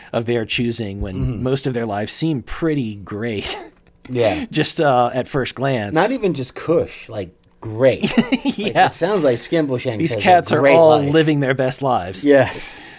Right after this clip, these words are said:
Speaker 1: But, uh, so my question that I will pos-, put to you is,
Speaker 2: Mm-hmm.
Speaker 1: are the cats obligated to come back from the Heaviside Layer as a cat?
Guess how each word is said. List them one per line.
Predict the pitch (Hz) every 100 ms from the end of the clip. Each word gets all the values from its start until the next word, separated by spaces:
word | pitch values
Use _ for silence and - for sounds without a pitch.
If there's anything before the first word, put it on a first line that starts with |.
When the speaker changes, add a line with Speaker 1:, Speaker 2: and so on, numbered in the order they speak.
| - -
Speaker 1:
But, | 151 143 170
uh, | 151 143 127
so | - 156
my | 170
question | - - 208 208 - 160 113 104 117 - 135 - _ _
that | 120
I | 117
will | 113 110
pos-, | - 123 117 113 120
put | - 139
to | 135
you | 113 107
is, | 110 104 98 95 -
Speaker 2:
Mm-hmm. | 139 131 113 110 - - _ _ _ _ _ _ _ _ _
Speaker 1:
are | 131
the | 131
cats | - 208 208 -
obligated | 143 180 190 170 170 165
to | 143
come | - 151 139
back | 139 135 135 -
from | - 135
the | 127
Heaviside | 139 131 - 131 123
Layer | 123 120
as | 110 101
a |
cat? | - - 120 - -